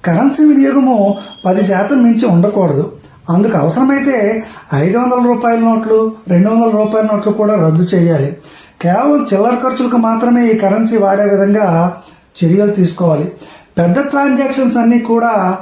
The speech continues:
Google Pay లేదా కార్డు ట్రాన్సాక్షన్స్గా జరిగే విధంగా ప్రభుత్వం చర్యలు తీసుకోవాలి. యూపీఐ చెల్లింపులపై ఎటువంటి ట్యాక్సెస్ వేయకూడదు.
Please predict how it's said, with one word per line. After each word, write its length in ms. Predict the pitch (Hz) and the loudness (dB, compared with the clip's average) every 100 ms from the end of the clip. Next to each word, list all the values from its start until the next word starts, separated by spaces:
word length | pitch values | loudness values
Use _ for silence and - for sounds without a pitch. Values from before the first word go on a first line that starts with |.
| - - - | -12 -12 -4
Google 340 | 156 196 247 240 | 0 2 0 0
Pay 320 | 247 240 240 - - 185 | 0 -2 -4 -8 -6 -2
లేదా 600 | 208 233 226 180 175 - - | 0 0 0 0 -2 -6 -6
కార్డు 300 | 185 208 214 | -2 -2 -4
ట్రాన్సాక్షన్స్గా 840 | 226 226 220 214 214 202 - 196 | -2 0 0 0 0 -2 0 -2
జరిగే 320 | 190 185 196 202 | 0 2 0 0
విధంగా 600 | 185 196 190 170 170 - - - | 0 0 0 0 -2 -6 -12 -2
ప్రభుత్వం 640 | 170 202 208 202 165 170 - - - - - | 0 0 0 0 0 0 -4 -20 -20 -12 -2
చర్యలు 220 | 160 202 | 0 2
తీసుకోవాలి. 720 | 202 185 180 175 151 139 147 - - _ _ _ _ _ _ _ _ _ _ _ - - _ - | 2 0 0 -2 0 -2 -6 -10 -20 _ _ _ _ _ _ _ _ _ _ _ -20 -20 _ -2
యూపీఐ 340 | 175 226 320 | 0 2 0
చెల్లింపులపై 560 | 302 285 269 247 262 285 | 0 0 0 0 -2 -2
ఎటువంటి 440 | 196 180 247 240 | 0 0 0 0
ట్యాక్సెస్ 500 | 262 233 233 233 - | -2 -2 -2 -4 -4
వేయకూడదు. 720 | 247 175 180 202 208 151 147 | -2 0 0 0 -2 -2 -4